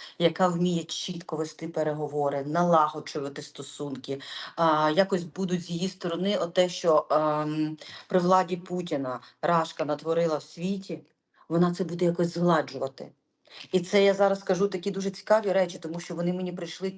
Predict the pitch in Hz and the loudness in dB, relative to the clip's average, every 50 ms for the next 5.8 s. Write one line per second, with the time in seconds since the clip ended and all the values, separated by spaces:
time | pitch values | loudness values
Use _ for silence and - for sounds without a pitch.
0 | 180 _ - 190 196 175 185 175 151 - 165 156 147 139 135 - - 160 175 185 | -12 _ -10 -10 -10 -8 -8 -10 -4 -2 -2 0 0 -2 -6 -8 -8 -6 -4 -4
1 | 180 170 175 180 175 170 160 165 165 170 165 160 160 160 160 156 151 156 151 156 | -4 -4 -6 -4 -4 -4 -4 -2 -4 -4 -4 -4 -6 -8 -8 -10 -10 -10 -8 -8
2 | 156 - - 123 123 127 123 127 - - - - - - _ _ 160 190 208 202 | -10 -10 -12 -12 -10 -10 -10 -10 -12 -16 -20 -20 -20 -20 _ _ 2 2 2 4
3 | 180 202 190 180 175 170 160 - - 202 185 175 165 165 - 170 147 - 165 156 | 4 4 4 4 2 -4 -10 -10 -4 -2 -2 0 -2 -4 -6 -10 -8 -8 -8 -8
4 | 147 147 147 175 175 175 196 196 165 156 147 143 143 - - _ 131 127 - - | -8 -8 -4 -2 -2 0 0 0 -2 -2 -6 -8 -10 -12 -18 _ -20 -20 -20 -8
5 | _ 190 180 175 180 180 175 160 156 147 143 - 151 139 135 - | _ -4 -2 -2 0 0 0 -2 -2 -4 -6 -8 -10 -8 -8 -12